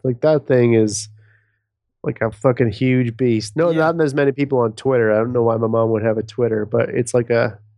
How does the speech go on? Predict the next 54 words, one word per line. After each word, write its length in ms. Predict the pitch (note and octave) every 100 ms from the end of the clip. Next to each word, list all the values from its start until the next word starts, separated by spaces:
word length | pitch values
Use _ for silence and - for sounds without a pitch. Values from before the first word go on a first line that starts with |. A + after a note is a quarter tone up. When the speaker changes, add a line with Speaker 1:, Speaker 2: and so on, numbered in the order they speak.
| _ _ _ _ _ _ _ _ _
Speaker 2:
You 100 | E3
know, 120 | A3
the 80 | F3+
cool 280 | - G#3 B3
thing 180 | A3+ G#3
about 160 | D#3+
Twitter 320 | - E3 F3 C#3
is 100 | A#2
I 120 | B2+
actually 260 | C#3+ -
get 180 | B2+ -
comments 520 | - B2 C3+ A2+ G#2
and 80 | A2
stuff 260 | - A#2 -
like 140 | A2
that 180 | A2 G#2+
from 100 | A2
people 300 | - A2 A2+
who 80 | A2+
listen 240 | A2 A2+ A2
to 40 |
the 80 | G#2
podcast. 580 | G#2+ G#2+ A2+ F#2+ - - _ _ _ _ _ _ -
Speaker 1:
Yeah, 300 | C3 G3+ G3+
I 60 |
occasionally 540 | F#3 F3+ D3 B2 A#2 A2
do. 260 | A2+ A#2 - -
Speaker 2:
In 100 | F3+
fact, 280 | C4 A#3+
I've, 180 | G3 G3 F#3+
I've 160 | F3
got 160 | F3+ F#3+
one 160 | F3+ E3+
right 180 | F3 E3+
here. 200 | A3 C3
A 60 |
question 580 | - - G3 G3 - C3+
for 300 | - A2+ F#2
us 160 | F#2+ -
from 480 | - C3 B2 A#2+ - _ B2 A#2+
Speaker 1:
All 60 |
right. 160 | B2+ C#3
Speaker 2:
Spider 580 | D3+ - - E3 E3 E3+
Mike 320 | D#3 D#3 D3+
sixty, 520 | - D#3 - - C#3+ -
six 320 | - F3+ -
eight 200 | C#3+ C#3 -
one. 380 | A#2+ A#2 F#2 - _ _ _ _ _
His 80 | A#2+
name 80 | A#2
Speaker 1:
Right. 80 | A2
Speaker 2:
is 100 | A2
Mike 540 | G#2+ B2 C3+ D3+ -
Driscoll. 720 | - A#2+ B2 - - E2 G#1